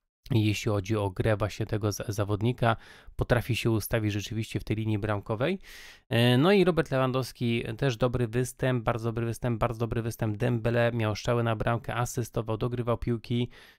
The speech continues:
E, nawet, e, tutaj raz Robert Lewandowski dogrywał mu piłkę, Dembele oddał strzał na bramkę, silny, mocny, gdyby troszeczkę by bardziej był celny, pewnie zakończyłby się tutaj golem. Na pewno techniki nie brakuje, jeśli chodzi o zawodników Barcelony, czasami szwankuje kwestia wykonania,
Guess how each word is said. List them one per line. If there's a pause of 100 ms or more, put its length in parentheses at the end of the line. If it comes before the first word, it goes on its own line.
(160)
E,
nawet,
e,
tutaj
raz
Robert
Lewandowski
dogrywał
mu
piłkę, (140)
Dembele
oddał
strzał
na
bramkę,
silny,
mocny,
gdyby
troszeczkę
by
bardziej
był
celny, (400)
pewnie
zakończyłby
się
tutaj
golem. (400)
Na
pewno
techniki
nie
brakuje,
jeśli
chodzi
o
zawodników
Barcelony,
czasami
szwankuje
kwestia
wykonania,